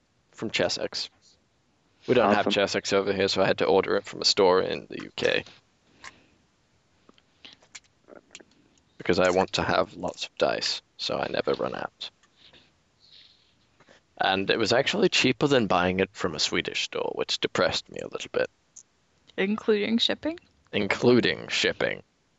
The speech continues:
Speaker 3: That's sad.
Speaker 1: It's very sad.
Speaker 2: And
Speaker 1: Uh,
Speaker 2: it is.
Speaker 1: my, my notice is a D eight. It's the funny triangular looking one. And a D six.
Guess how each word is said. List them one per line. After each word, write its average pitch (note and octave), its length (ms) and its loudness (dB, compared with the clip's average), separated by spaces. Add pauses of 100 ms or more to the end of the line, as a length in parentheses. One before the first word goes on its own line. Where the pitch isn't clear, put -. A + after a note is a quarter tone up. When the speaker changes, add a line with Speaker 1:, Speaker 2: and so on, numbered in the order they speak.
(760)
Speaker 3:
That's - 300 -8
sad. F#3+ 320 -8 (800)
Speaker 1:
It's - 160 -4
very A1+ 280 -2
sad. - 180 -2 (100)
Speaker 2:
And G#2 240 2 (1700)
Speaker 1:
Uh, G2+ 320 2
Speaker 2:
it F#2+ 60 -2
is. G2 40 0
Speaker 1:
my, F#2 360 2 (600)
my G#2 160 0
notice G#2+ 580 0
is - 200 -4
a - 60 -4 (100)
D A1+ 200 -4 (120)
eight. - 520 -10 (1500)
It's - 160 -14
the - 100 -2
funny G2 340 0
triangular F2+ 760 -2
looking - 300 -10
one. - 180 -6 (1600)
And B2 160 -6
a - 40 -14
D F3 160 -6
six. - 520 -6